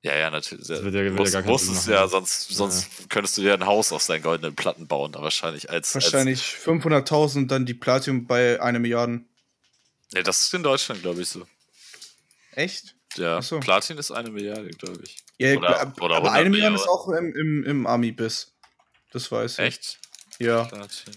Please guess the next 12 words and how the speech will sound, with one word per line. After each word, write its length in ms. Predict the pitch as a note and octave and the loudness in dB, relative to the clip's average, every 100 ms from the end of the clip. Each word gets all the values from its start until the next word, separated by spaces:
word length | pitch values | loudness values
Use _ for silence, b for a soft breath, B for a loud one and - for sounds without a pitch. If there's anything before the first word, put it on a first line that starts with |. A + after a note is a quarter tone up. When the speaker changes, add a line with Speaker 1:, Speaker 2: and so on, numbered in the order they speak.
| - | -8
Speaker 3:
Letztens 220 | B2 B2 C#3+ | -4 0 0
hab 80 | B2+ | 0
ich 80 | |
gesehen, 200 | C3 B2+ B2 | 0 0 0
dass 160 | B2 | 0
hier, 440 | B2 B2 A#2+ A#2 A2+ - B B B B B B B B B B B B B B B B B B - | 2 4 4 2 -2 -12 B B B B B B B B B B B B B B B B B B -16
oh, 220 | - F#2+ G#2 | -12 -10 -8
wer 80 | |
war 80 | A#2 | -6
das 140 | C3+ - | -6 -4
denn 100 | B2+ | -2
nochmal? 420 | B2 A#2+ A#2+ | 0 0 -4